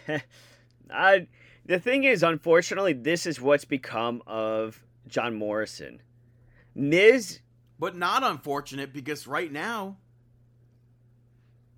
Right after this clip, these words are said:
Speaker 2: it could be to the moon.
Speaker 1: Yeah, I want to, I want to see what happens with John Morrison right now. The Miz, I'm fine with, but John Morrison coming off with, like, Lucha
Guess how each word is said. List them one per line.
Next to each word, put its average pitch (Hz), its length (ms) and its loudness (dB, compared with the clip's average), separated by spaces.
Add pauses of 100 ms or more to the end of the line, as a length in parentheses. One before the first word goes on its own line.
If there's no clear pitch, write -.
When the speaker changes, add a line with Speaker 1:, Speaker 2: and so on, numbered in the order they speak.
(220)
Speaker 2:
it 139 120 -14
could 165 100 -6
be 185 120 -6
to 196 160 -8
the 175 100 -4
moon. 190 320 -8 (1120)
Speaker 1:
Yeah, 180 320 4
I 107 160 2
want 233 220 2
to, 180 120 -2
I 165 60 6
want 190 320 0
to 226 80 0
see 175 320 0
what 160 200 2
happens 147 340 -4
with 147 120 -4
John 131 280 -2
Morrison 120 420 -6
right 117 180 -6
now. 110 360 -6 (300)
The 143 140 0
Miz, 160 680 0
I'm 143 140 -2
fine 135 380 0
with, 156 280 2
but 123 460 2 (420)
John 175 280 4
Morrison 160 580 2
coming 156 340 -4
off 151 280 0
with, 139 180 -4
like, 120 220 -6
Lucha 127 260 -8